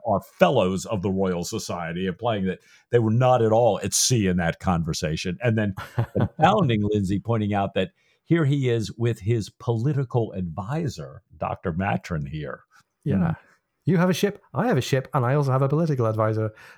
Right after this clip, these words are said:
Speaker 2: So I'll see ya, raise ya. You know, <laughs> are you still in the game here?
Speaker 1: That's
Speaker 2: Um,
Speaker 1: right.
Speaker 2: it, it's fascinating, partly because it's funny,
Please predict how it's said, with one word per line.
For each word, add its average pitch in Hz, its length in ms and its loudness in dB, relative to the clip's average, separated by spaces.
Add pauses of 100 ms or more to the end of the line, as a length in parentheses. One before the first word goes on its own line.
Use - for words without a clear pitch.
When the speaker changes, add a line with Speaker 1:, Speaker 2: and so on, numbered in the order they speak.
Speaker 2:
So 131 260 2
I'll 127 100 6
see 147 220 2 (100)
ya, 185 160 2
raise 135 300 2
ya. 160 220 2 (500)
You 127 80 0
know, 127 220 2 (180)
<laughs> 160 300 0 (840)
are 143 60 0
you 143 120 -2
still 156 240 -2
in 147 100 0
the 139 80 -2
game 143 320 -2
here? 151 300 -2 (600)
Speaker 1:
That's 104 200 0 (100)
Speaker 2:
Um, 143 280 4
Speaker 1:
right. - 380 -4 (140)
Speaker 2:
it, 147 260 -2
it's 160 140 2
fascinating, 143 640 0 (240)
partly 214 240 2
because 156 260 2
it's 139 160 0
funny, 131 440 -2